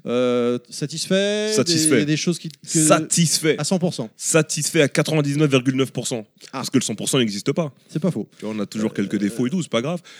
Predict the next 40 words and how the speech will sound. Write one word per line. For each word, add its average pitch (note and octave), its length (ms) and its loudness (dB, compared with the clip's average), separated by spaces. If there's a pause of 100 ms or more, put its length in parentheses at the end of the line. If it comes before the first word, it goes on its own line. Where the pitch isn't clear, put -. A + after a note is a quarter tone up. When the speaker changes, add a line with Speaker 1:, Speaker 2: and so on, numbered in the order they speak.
Speaker 2:
Mais A2 80 0
sinon, D3+ 160 0
dans C3 100 4
le B2 60 2
jeu, C#3 160 2
dans A#2+ 80 2
l'ensemble, A#2 400 -4
c'est - 140 -4
un G2+ 40 -2
truc G#2 160 -8
de G#2+ 100 0
fou. D3 240 -4 (460)
On G2+ 520 -2
a G2+ 100 0
énormément C3 400 4
kiffé. D3+ 480 0
Donc, F#2+ 140 -8
un G#2+ 100 -6
vrai A#2 160 -2
re-, B2+ 180 -4
comme A#2 140 -4
on A#2 80 -2
disait, A#2+ 160 -2
un A#2 100 2
vrai A2+ 140 0
retour B2+ 340 0
aussi A#2+ 220 0
de - 80 -12
ce - 60 -6
côté-là A#2 360 0
des G#2+ 80 -2
Footseas. A2+ 420 -4 (420)
Euh, G2+ 160 0
la A#2 120 4
plupart B2+ 280 0
des B2 80 2
persos B2 340 0
sont, G#2 160 -8
sont G#2 200 -12
jouables. G2+ 320 -8